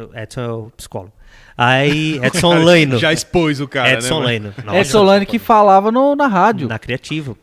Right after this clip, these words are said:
Speaker 1: Puta profissional.
Speaker 3: Muito,
Speaker 1: Ele que
Speaker 3: nossa.
Speaker 1: descobriu sem eu falar, cara, que eu
Speaker 3: Da
Speaker 1: tava com síndrome do
Speaker 3: hora.
Speaker 1: pânico.
Speaker 2: Olha aí,
Speaker 1: Nossa,
Speaker 2: que da
Speaker 1: ótimo
Speaker 2: hora,
Speaker 1: profissional.
Speaker 2: cara.
Speaker 1: Meu amigaço hoje em dia. Esse microfone tá, tô lutando com ele. Aí, <laughs> ele, ele pegou, descobriu e falou, "Cara, tem que achar alguma coisa que dá prazer de se fazer e tal, não sei o quê."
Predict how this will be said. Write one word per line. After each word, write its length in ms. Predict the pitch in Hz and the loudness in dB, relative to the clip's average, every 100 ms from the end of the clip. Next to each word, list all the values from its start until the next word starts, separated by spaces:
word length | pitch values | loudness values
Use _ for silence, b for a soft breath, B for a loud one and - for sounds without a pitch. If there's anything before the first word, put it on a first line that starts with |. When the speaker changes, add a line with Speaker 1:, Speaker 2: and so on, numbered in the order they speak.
| _ | _
Speaker 1:
Puta 220 | - - | -18 -14
profissional. 520 | 107 107 113 117 147 127 | -10 -8 -6 -4 -2 0
Speaker 3:
Muito, 100 | 123 | 0
Speaker 1:
Ele 160 | 131 170 | 0 -2
que 40 | 254 | -2
Speaker 3:
nossa. 40 | 123 | -4
Speaker 1:
descobriu 380 | 123 240 214 | -4 -2 -2
sem 180 | - 185 | -2 -4
eu 80 | 196 | -6
falar, 400 | - 381 240 190 | -6 -6 -4 -4
cara, 180 | - 113 | -4 -8
que 80 | - | -6
eu 40 | |
Speaker 3:
Da 60 | 117 | -6
Speaker 1:
tava 120 | 117 | -6
com 80 | 123 | -6
síndrome 320 | 123 117 110 | -6 -6 -6
do 60 | 110 | -8
Speaker 3:
hora. 80 | 104 | -12
Speaker 1:
pânico. 220 | 90 85 | -14 -14
Speaker 2:
Olha 120 | 107 | -12
aí, 60 | 113 | -12
Speaker 1:
Nossa, 360 | 104 135 - 101 | -8 -10 -10 -14
Speaker 2:
que 180 | - | -16
da 120 | - 101 | -14 -8
Speaker 1:
ótimo 60 | 104 107 | -6 -4
Speaker 2:
hora, 40 | |
Speaker 1:
profissional. 380 | 143 151 143 147 | -6 -6 -6 -8
Speaker 2:
cara. 80 | 131 | -8
Speaker 1:
Meu 60 | 117 | -10
amigaço 520 | 131 175 135 131 - | -10 -6 -4 -4 -6
hoje 240 | 110 101 - _ - | -8 -8 -14 _ -14
em 100 | 117 | -10
dia. 220 | 104 95 _ _ - - | -8 -10 _ _ -20 -20
Esse 120 | - | -20
microfone 320 | - - 101 104 | -18 -18 -18 -16
tá, 280 | 127 143 127 135 _ _ _ | -16 -16 -20 _ _ _ _
tô 100 | - 113 | -14 -14
lutando 320 | - 117 113 | -10 -10 -10
com 80 | 110 | -12
ele. 80 | - B B B B B B | -16 B B B B B B
Aí, 540 | 131 139 170 247 170 _ | 2 2 2 -4 -8 _
<laughs> 480 | - - - 240 _ | -20 -20 -20 -20 _
ele, 1300 | - 131 151 160 160 156 151 147 143 143 139 131 131 165 | -4 -2 0 -2 -2 -2 -2 -4 -4 -4 -6 -6 -8 -8
ele 160 | 143 | -8
pegou, 300 | 151 190 165 | -6 -6 -6
descobriu 340 | 202 - 190 208 | -12 -12 -8 -8
e 20 | |
falou, 200 | - 190 | -8 -12
"Cara, 260 | 208 175 120 | -8 -8 -8
tem 160 | 127 | -12
que 80 | 127 | -12
achar 160 | 139 147 | -8 -8
alguma 160 | 147 | -8
coisa 220 | 156 156 - | -10 -10 -10
que 60 | |
dá 80 | 160 | -12
prazer 500 | - 202 151 135 160 | -10 -10 -8 -10 -12
de 60 | - | -16
se 60 | |
fazer 320 | - 127 117 147 | -14 -10 -10 -12
e 40 | |
tal, 300 | - 123 165 | -12 -12 -12
não 60 | 151 | -16
sei 60 | - | -20
o 40 | |
quê." 100 | 123 | -20